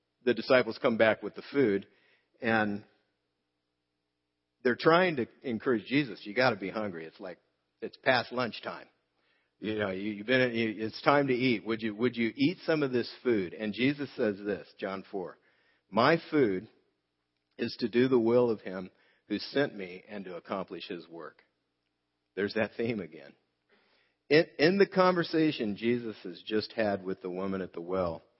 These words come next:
we get a glimpse into the will of the Father and the role the Father plays in the lives of his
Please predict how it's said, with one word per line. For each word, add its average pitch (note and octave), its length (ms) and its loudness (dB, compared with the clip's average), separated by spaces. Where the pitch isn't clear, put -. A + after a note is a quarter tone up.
we G#2+ 160 -2
get A2 180 2
a F2+ 120 -6
glimpse A2 800 -2
into G#2 340 -6
the F2 260 -12
will A2 380 2
of D3 80 2
the C#3 180 0
Father G2+ 380 0
and G#2 260 -6
the F#2+ 120 -2
role A2 500 2
the B2+ 140 -2
Father G2 420 -2
plays E2+ 540 -2
in G2 140 -6
the F#2+ 80 -2
lives F#2+ 420 -2
of E2+ 140 -14
his F#2 200 -8